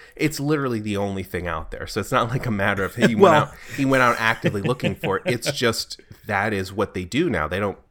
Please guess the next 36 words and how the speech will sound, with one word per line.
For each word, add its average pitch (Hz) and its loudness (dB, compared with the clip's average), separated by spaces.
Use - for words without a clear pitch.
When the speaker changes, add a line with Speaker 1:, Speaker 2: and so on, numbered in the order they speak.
Speaker 1:
they 107 -2
don't 104 -4
really 98 -8
make 107 -6
television 85 -8
shows 78 -10
anymore. 73 -10
Streaming 135 -2
is 98 -6
more 101 -2
or 92 -2
less 87 -6
a, 95 -6
a 92 -6
hybrid 98 -2
of 85 -8
television 87 -6
and 87 -10
cinema 80 -4
in 87 -6
a 76 -8
sense, 73 -10
you 92 -8
know, 87 -4
if 90 -12
you 98 -12
think 95 -6
about 76 -10
it, - -10
in 104 -6
a, 107 -2
in 117 -4
a 104 0
lot 98 2
of 85 -10
cases. - -16